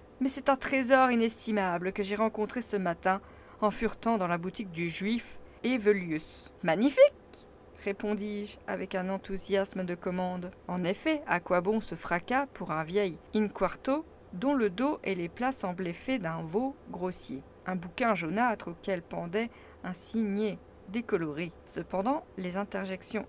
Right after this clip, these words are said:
admiratives du professeur ne discontinuaient pas. « Vois », disait-il, en se faisant lui-même demande et réponse. « Est-ce assez beau ? Oui, c'est admirable. Et quelle reliure ce livre s'ouvre-t-il facilement ? Oui,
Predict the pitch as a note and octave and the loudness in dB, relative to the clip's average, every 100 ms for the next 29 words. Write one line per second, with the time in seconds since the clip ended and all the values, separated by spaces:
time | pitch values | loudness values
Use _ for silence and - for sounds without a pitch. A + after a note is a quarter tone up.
0 | - - A#3 G3+ F3 F3 - A#3 - - | -6 -2 0 0 -4 -6 -8 -12 -12 -14
1 | - F#3+ F#3 E3+ - A#3 B3+ A3+ F3+ G3 | -8 -6 -4 -6 -4 -2 -2 -2 -4 -4
2 | A3+ - F#3 A#3 - - B3+ B3 - - | -8 -12 -10 -10 -10 -4 -2 -2 -6 -4
3 | G#3+ F#3+ F#3 A3+ B3 E3 D3 - - - | 0 2 2 0 0 -4 -6 -14 -14 -6
4 | G3 D4 E4+ E4+ A#3 G3 G3+ G3+ - F#3 | 4 6 8 8 6 4 2 2 0 -8
5 | E3+ - - - - G#3 A3+ - A#3 A3 | -8 -12 -20 -8 -2 0 0 0 0 4
6 | A#3 G3 G#3 A#3 A#3+ A#3 A3+ - - - | 2 2 0 2 2 2 -2 -6 -14 -4
7 | F#3 A3+ A#3+ A#3 F#3+ - - F3+ F#3 B3+ | 2 4 4 2 -2 -6 -6 -4 -4 0
8 | C4+ A3+ - - - - - B3 - B3 | 0 0 -6 -14 -16 -16 -2 0 2 2
9 | - C4+ A3+ E4 F4 - - - - C4 | 2 2 4 2 0 -8 -20 -12 -4 0
10 | F4+ D#4 D#4 A#3+ A#3+ A#3+ C4 C4+ C#4 C4 | 2 2 0 -2 -2 2 4 6 6 4
11 | - - D4+ D4 B3+ C4+ C#4 B3 C4+ D4+ | 2 -4 0 2 4 4 2 0 0 0
12 | C#4 C#4 B3 C#4+ B3 A#3+ A#3 C#4 - D4 | 0 -4 -2 -2 -2 -2 -4 -8 -8 -10
13 | - C4 - C#4+ D#4 F4 E4 - E4+ G4 | -6 -6 -4 -2 2 2 0 0 6 6